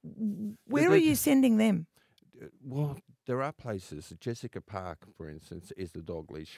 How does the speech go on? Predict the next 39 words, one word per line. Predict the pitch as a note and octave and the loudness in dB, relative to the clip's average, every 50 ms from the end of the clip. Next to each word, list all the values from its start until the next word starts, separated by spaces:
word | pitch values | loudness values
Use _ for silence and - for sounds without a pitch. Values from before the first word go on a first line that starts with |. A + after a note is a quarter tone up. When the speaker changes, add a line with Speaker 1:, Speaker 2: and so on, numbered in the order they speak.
| - _ | -20 _
Speaker 2:
free | - E2+ D#2 D#2 - - | -14 -12 -12 -12 -14 -12
area. | - E2 D2+ C#2+ C#2+ C#2+ - - _ _ _ _ _ - | -12 -12 -10 -10 -12 -14 -16 -18 _ _ _ _ _ -16
Um, | - - F2 E2+ F2 F2 C#2+ E2+ - | -12 -10 -8 -8 -8 -10 -12 -12 -6
Jessica | - B2+ A#2 - B2 A2+ - - | -4 -4 -4 -4 -4 -6 -6 -8
Park | - A2 F2+ F2 E2+ F2+ - _ - _ _ _ _ _ | -6 -4 -4 -2 -2 -4 -6 _ -16 _ _ _ _ _
has | - F#2+ D#2 D2 - - - | -8 -8 -8 -8 -10 -14 -14
footpaths | - A#2+ A2 - - G#2+ G#2 G#2+ G2+ - | -12 -12 -12 -10 -10 -8 -8 -8 -10 -10
all | A2 G#2 G2+ | -10 -10 -10
around. | G2+ G#2 G#2+ G#2+ G#2 | -8 -8 -8 -8 -8
I've | - - F#2 - - | -8 -10 -12 -16 -16
actually | - F#2 F2 - - E2 - _ | -16 -18 -16 -16 -16 -16 -14 _
fixed | - A#2 A#2 - - - | -8 -8 -8 -8 -12 -16
them | A2 G#2 G2 | -14 -14 -14
because | G2 F2+ F2 E2 E2 | -16 -16 -18 -16 -16
there | F2 D#2+ | -16 -16
was | E2 E2 F2 | -16 -18 -20
some | - F2+ E2+ E2+ | -18 -18 -16 -14
root | F2 F#2+ G2+ G#2 - _ _ | -12 -12 -12 -12 -14 _ _
intrusion | - F#2+ F#2 F#2 - G2 F#2+ G2+ G#2+ F#2+ - G2 F2+ | -16 -16 -16 -14 -12 -12 -10 -10 -12 -12 -12 -14 -14
and, | E2+ - - - - | -14 -16 -18 -18 -16
and | E2+ E2+ F2 | -16 -16 -16
problems | F2+ - G2 F#2+ G2+ G#2+ G2 F#2+ - | -12 -10 -8 -8 -8 -10 -12 -12 -12
there. | F#2+ F#2+ A2+ C3 - _ _ _ _ - | -12 -12 -12 -14 -16 _ _ _ _ -10
They're | G2+ G#2 | -8 -6
all | A#2 C3+ C#3 | -6 -6 -6
being | C#3 B2+ B2 A2+ | -8 -10 -10 -10
fixed | - - A2+ G#2+ - - - | -10 -12 -12 -12 -12 -18 -20
at | G#2 | -16
the | - F#2 | -14 -12
moment. | F#2 F#2+ F#2+ G2 G2+ G2+ - _ _ _ _ _ _ _ - | -10 -10 -10 -10 -10 -12 -14 _ _ _ _ _ _ _ -8
That, | A#2+ C3 D3 C#3 _ _ _ _ _ _ _ _ - | -6 -6 -6 -6 _ _ _ _ _ _ _ _ -6
that | A#2+ C3 - _ | -6 -6 -8 _
area | - G#2+ G#2+ G#2 G2+ F#2 F2 | -8 -8 -6 -6 -6 -8 -8
there, | D#2+ F#2 F2+ F#2 E2+ D#2+ | -10 -10 -8 -8 -10 -10
dogs | E2 - G#2 F#2 F2+ F#2+ - - | -12 -10 -10 -10 -10 -10 -12 -16
can | - - G2+ F#2 F2 F2 | -16 -12 -12 -10 -10 -10
be | E2+ E2 E2 | -10 -10 -12
off | D2 D2+ - - | -12 -14 -14 -12
leash. | G2 F2 D#2 C#2+ - - - | -12 -10 -10 -12 -14 -18 -20